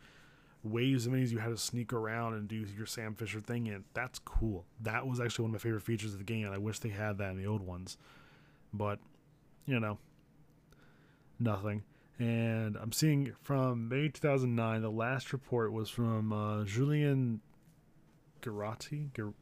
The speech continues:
Gar-, Garati? I'm sorry for butchering your name, sir. Um, <clears throat> he is the Ubisoft creative director and announced on social media page that the game is, that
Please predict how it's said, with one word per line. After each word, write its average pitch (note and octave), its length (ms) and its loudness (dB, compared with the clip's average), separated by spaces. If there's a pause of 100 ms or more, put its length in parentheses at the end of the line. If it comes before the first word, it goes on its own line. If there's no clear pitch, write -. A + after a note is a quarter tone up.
(100)
Gar-, G#2 220 -4
Garati? A#2 580 0 (220)
I'm B2 180 -4
sorry A#2 300 -2
for A#2+ 320 4 (420)
butchering B2 480 2
your C#3+ 80 6
name, A2+ 260 0
sir. A#2 240 -2 (800)
Um, C#3 300 2 (220)
<clears throat> G#3+ 340 4 (1700)
he C3+ 320 8
is C3 180 12
the B2 140 4
Ubisoft A#2+ 320 4
creative B2 260 6
director A#2 400 2
and A2+ 100 0
announced A#2 500 0
on A2+ 160 0
social A#2+ 320 -2
media A#2 180 0
page G#2+ 460 -4
that A2+ 100 -14
the A2+ 80 -6
game A#2 320 2
is, G#2 180 -4
that A#2 240 -2